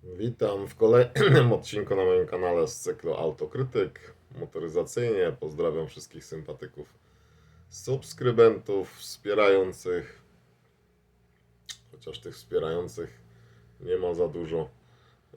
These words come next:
E, zachęcam do komentowania, udostępniania filmów, dodawania opinii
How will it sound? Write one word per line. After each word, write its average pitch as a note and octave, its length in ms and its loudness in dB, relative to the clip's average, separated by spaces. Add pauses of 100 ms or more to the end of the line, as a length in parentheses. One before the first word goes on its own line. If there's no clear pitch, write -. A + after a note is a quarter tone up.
(360)
E, C#2 60 -6
zachęcam D#2 580 -6
do D2+ 100 -4
komentowania, D#2+ 680 -6
udostępniania D2+ 720 -8
filmów, D2+ 540 -10 (260)
dodawania F#2 600 -2
opinii E2 540 -6